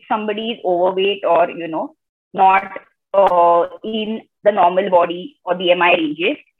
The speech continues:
it is due to lack of responsibility, that this person is not putting in enough effort into eating well or exercising well. But weight itself gets, is, uh, impacted by your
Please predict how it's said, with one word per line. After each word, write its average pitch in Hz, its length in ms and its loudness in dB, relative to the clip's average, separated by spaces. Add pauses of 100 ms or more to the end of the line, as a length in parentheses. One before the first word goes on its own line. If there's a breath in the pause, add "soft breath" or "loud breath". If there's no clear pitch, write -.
it 208 100 -4
is 220 120 -2
due 220 80 -6
to 247 80 -10
lack 190 260 0
of 220 140 0
responsibility, 247 680 -2
that 165 160 -6
this 202 140 -8 (100)
person 202 300 -4
is 208 100 -8
not 208 260 0
putting 208 280 -6
in 214 80 -6
enough 202 340 0
effort 185 400 2
into 185 260 -8
eating 175 320 -10
well 165 260 -2
or 165 100 -6 (100)
exercising 156 880 -4
well. 143 260 0
But 180 160 0 (160)
weight 202 300 -2
itself 247 520 4
gets, 220 260 2 (100)
is, 220 240 0 (400)
uh, 180 240 8
impacted 208 640 2
by 190 160 6
your 185 360 2